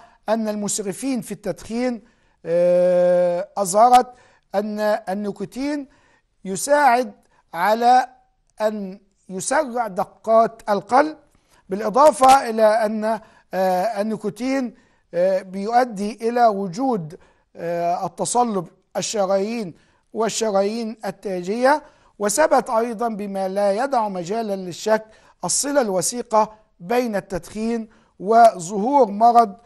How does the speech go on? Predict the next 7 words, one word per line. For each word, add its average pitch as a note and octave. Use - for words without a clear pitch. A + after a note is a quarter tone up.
آه، F#3+
الذبحة F#3+
الصدرية G#3+
وما A3+
يؤدي G3
إليه G3
هذا G3+